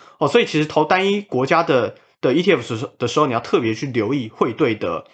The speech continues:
的风险。那像我个人是习惯，就是在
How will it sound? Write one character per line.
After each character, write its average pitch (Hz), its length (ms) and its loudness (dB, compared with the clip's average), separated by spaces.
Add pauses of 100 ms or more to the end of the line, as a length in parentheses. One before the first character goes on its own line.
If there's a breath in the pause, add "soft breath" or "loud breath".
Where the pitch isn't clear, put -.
(180 soft breath)
的 123 80 -2
风 135 260 -2
险。 - 260 -6 (480 soft breath)
那 180 300 2
像 180 220 2
我 113 40 -4
个 165 200 2
人 110 160 0
是 151 120 -4
习 117 240 -6
惯， 117 240 0
就 120 80 -6
是 117 320 -6
在 123 300 0